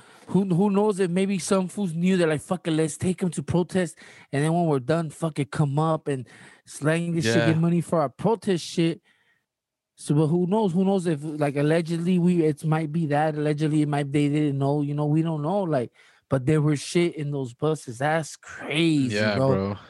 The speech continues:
Speaker 2: That's fucking shit. That shit was, I was reading about it just today, earlier today. I was taking a masa, and usually when, you know, I c-, you know, re-, reading material.
Speaker 1: Yeah, I like reading shit when I'm taking a masa.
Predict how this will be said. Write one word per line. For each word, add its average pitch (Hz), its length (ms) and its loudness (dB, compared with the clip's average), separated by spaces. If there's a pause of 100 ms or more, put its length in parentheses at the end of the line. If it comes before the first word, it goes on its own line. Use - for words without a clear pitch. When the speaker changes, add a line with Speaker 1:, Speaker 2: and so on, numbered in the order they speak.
Speaker 2:
That's 101 200 -6
fucking 104 420 -4
shit. 101 280 -4
That 107 160 2
shit 127 180 -2
was, 98 220 -6
I 107 160 -4
was 110 180 0
reading 123 220 2
about 113 240 2
it 98 60 -4
just 104 280 -6
today, 113 340 2
earlier 117 280 0
today. 107 380 -4
I 107 40 -4
was 104 120 -8
taking 107 240 -4
a 98 60 -4
masa, 101 420 -4
and 95 120 -8
usually 104 320 -6
when, 98 200 -4 (360)
you 98 80 -10
know, 98 240 -4
I 107 120 -4
c-, - 180 -12
you 101 160 -8
know, 123 160 -8
re-, 104 540 -6
reading 113 240 -8
material. 123 360 -4
Speaker 1:
Yeah, 147 280 2
I 175 80 0
like 185 240 0
reading 175 320 2
shit 156 200 0
when 143 120 2
I'm 131 100 -2
taking 135 240 -2
a 120 60 0
masa. 117 520 -2